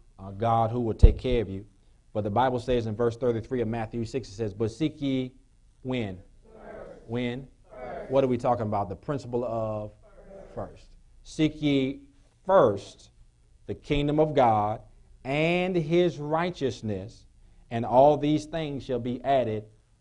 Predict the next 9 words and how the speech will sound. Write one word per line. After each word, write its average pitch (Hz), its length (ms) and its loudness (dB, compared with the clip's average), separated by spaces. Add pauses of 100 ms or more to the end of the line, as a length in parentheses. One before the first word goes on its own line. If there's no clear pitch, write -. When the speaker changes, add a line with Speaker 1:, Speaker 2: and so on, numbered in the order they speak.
(100)
Speaker 1:
unto 107 280 -6
you." 120 360 -2 (260)
I 110 80 -8
told 185 240 2
you, 139 60 2
God 160 460 0 (300)
can't 165 220 -2
be 160 80 2
second. 147 380 -4